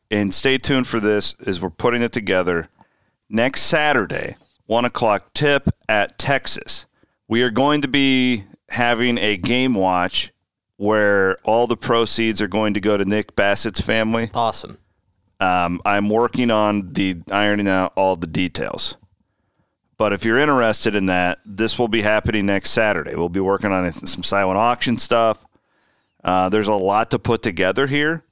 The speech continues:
Speaker 1: I do think we're probably going to have, like, an Eventbrite code so that we know how many people are coming.
Speaker 2: Yep.
Speaker 1: Um, that sort of thing. I just wanted to put it on your radar. We will promote it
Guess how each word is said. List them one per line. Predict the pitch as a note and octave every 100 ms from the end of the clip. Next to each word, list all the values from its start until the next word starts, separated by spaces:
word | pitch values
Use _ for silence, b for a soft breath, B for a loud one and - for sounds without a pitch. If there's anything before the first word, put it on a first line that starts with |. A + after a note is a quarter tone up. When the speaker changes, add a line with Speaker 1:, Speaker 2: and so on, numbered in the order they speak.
| _
Speaker 1:
I | F#2+
do | F#2+ A#2+
think | A2+ C3 A#2+
we're | A2
probably | - A#2 A2+ A2+
going | A2 G#2+ G2
to | G#2
have, | G2+ G#2+ G2
like, | F#2 F#2
an |
Eventbrite | F#2 E2 G2+ - G#2+ A2 -
code | A#2 A2 A2 G#2 -
so | - G2
that | F#2+ F2 - _ _ _ _ -
we | F#3+
know | F#3+ -
how | G2+
many | G2+ -
people | G2+ F2+
are | D#2+
coming. | - G#2+ G2+ G2 F2+
Speaker 2:
Yep. | A2 F2 - _ _ _ _
Speaker 1:
Um, | F#2 F2+ F2 E2+ E2 D#2 - _ _ _
that | G#2 G#2 G2+
sort | - F2+ D#2+
of |
thing. | - G#1 - _ _ _
I | - F2+
just | F#2 G#2 A#2
wanted | A2
to | G2+
put | A#2
it | A2
on | G#2 G2+
your | G2
radar. | C3 C#3 C#3 C3 B2+ - B B B B
We | A2
will | A#2 G#2+
promote | A#2+ A2+ A#2
it | A#2